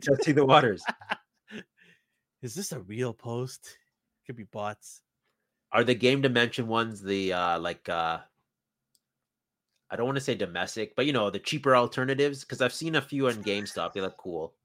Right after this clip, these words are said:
Speaker 1: My brother beat me so hard in Tekken, I grew up hating Tekken.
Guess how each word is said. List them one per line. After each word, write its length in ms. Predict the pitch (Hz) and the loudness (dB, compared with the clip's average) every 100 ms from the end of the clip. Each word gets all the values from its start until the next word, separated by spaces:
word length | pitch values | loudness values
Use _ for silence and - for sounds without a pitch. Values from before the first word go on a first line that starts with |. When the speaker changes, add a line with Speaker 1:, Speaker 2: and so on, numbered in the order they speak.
| _ _ _ _ _ - - | _ _ _ _ _ -16 -8
Speaker 1:
My 60 | 110 | 0
brother 280 | 123 160 139 | 6 6 6
beat 180 | 151 | 4
me 100 | 147 | 0
so 120 | 135 - | -2 2
hard 140 | 139 | 2
in 40 | 135 | 2
Tekken, 280 | 139 - 143 | -2 -2 -2
I 60 | |
grew 100 | 120 | 0
up 80 | 120 | 0
hating 260 | - 120 - | 2 0 -2
Tekken. 360 | 120 98 80 | -6 -6 -8